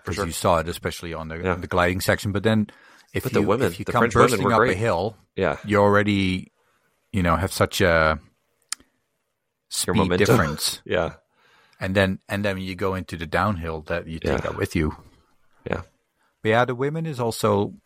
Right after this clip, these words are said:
Speaker 1: because it's different time, right? So
Speaker 2: Mm-hmm.
Speaker 1: could be that
Speaker 2: Or
Speaker 1: you
Speaker 2: maybe
Speaker 1: hit
Speaker 2: learn
Speaker 1: the,
Speaker 2: from the first
Speaker 1: the
Speaker 2: race.
Speaker 1: mark. Yeah,
Speaker 2: Yeah.
Speaker 1: or just a warmer temperature or
Speaker 2: Yeah.
Speaker 1: more sun or, um,
Speaker 2: Um,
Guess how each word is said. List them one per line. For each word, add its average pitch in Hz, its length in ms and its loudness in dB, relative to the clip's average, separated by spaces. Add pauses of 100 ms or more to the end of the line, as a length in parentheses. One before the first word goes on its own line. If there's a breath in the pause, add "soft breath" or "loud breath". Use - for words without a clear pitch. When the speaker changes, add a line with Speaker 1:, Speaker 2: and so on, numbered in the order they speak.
Speaker 1:
because 120 300 2
it's 160 160 0
different 143 320 0
time, 95 300 0
right? 110 240 -4
So 92 340 -4
Speaker 2:
Mm-hmm. 82 300 -2
Speaker 1:
could 92 180 -2
be 87 340 2 (960)
that 92 200 2
Speaker 2:
Or 95 60 0
Speaker 1:
you 85 60 0
Speaker 2:
maybe 80 120 2
Speaker 1:
hit 80 120 2
Speaker 2:
learn 87 260 4
Speaker 1:
the, 87 80 0
Speaker 2:
from 85 140 -2
the 76 100 0
first 87 220 0
Speaker 1:
the 87 60 0
Speaker 2:
race. 78 80 2
Speaker 1:
mark. 95 340 0 (300)
Yeah, 120 280 2
Speaker 2:
Yeah. 92 220 2 (140)
Speaker 1:
or 95 140 -6
just - 240 -10
a 104 60 0
warmer 92 260 2
temperature 85 720 -4
or 73 300 -6 (100)
Speaker 2:
Yeah. - 80 0
Speaker 1:
more 82 120 0
sun 80 420 2
or, 76 240 2 (800 loud breath)
um, 73 560 0 (2000 loud breath)
Speaker 2:
Um, 101 600 2